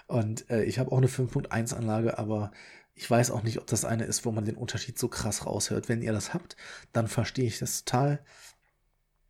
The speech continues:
aber der Rest der Heide sollte mal, sollte man einen Gang zurückschalten und einfach sehen, wie geil dieses Ding ist. Also tausendmal geiler gemacht als die Blu-ray-Edition, die vier K Edition.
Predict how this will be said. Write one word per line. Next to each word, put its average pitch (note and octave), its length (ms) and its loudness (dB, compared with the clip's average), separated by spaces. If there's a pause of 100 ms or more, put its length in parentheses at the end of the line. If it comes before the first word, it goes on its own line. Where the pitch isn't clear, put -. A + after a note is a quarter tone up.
(140)
aber G#2+ 200 2
der A2+ 160 2
Rest - 180 -4
der A#2 160 0
Heide G#2+ 360 2
sollte G2 280 -2
mal, A2 320 -6 (960)
sollte G2+ 220 -4
man G2+ 120 0
einen G2 40 -2
Gang - 180 0
zurückschalten A2 580 -2
und - 100 -4
einfach G#2+ 280 -2
sehen, A2 280 0
wie G#2+ 100 -2
geil F#3+ 220 -2
dieses G#2 260 -2
Ding A2 160 -4
ist. - 160 -6
Also - 220 -8
tausendmal A#2+ 480 2
geiler G#2 280 4
gemacht G#2+ 280 0
als - 160 -4
die A2+ 80 -8
Blu-ray-Edition, A2 800 0
die G2 60 -4
vier G#2 160 -4
K A2 220 -4
Edition. G#2+ 480 -4